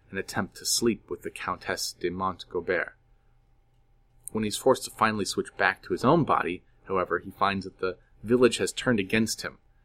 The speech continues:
He's been ostracized because of his markings of his red hair, and they've come after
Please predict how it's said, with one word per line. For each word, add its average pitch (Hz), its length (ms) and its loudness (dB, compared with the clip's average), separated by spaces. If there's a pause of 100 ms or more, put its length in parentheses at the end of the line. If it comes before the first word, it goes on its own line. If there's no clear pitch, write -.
(240)
He's 95 160 -10
been 98 180 -6
ostracized 90 1040 0
because 101 300 -4
of 92 120 -16
his 92 220 -6
markings 92 460 -4
of - 80 -20
his - 140 -20
red 90 180 0
hair, 90 360 2 (380)
and 101 100 -6
they've 95 140 -2
come 113 180 4
after 101 360 2